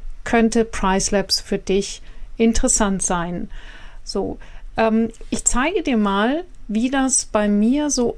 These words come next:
aussieht. Nämlich, was ist denn Price Labs überhaupt? Die, ich schau mal, dass ich das jetzt hier größer kriege, genau. Also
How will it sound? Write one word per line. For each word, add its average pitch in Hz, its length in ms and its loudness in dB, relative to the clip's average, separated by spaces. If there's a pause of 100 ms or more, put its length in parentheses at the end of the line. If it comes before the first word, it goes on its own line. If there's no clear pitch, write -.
aussieht. 220 1040 -2 (1700)
Nämlich, 254 680 6
was 214 220 4
ist - 340 4
denn 311 220 8
Price 208 520 4
Labs 196 300 4
überhaupt? - 880 0 (800)
Die, 196 380 4 (260)
ich - 320 -6 (200)
schau 214 220 6
mal, 208 140 6
dass 202 180 4
ich 214 140 2
das - 240 2
jetzt 202 180 2
hier 202 140 -2
größer 254 500 6
kriege, 233 420 6
genau. 208 480 6 (440)
Also 190 580 2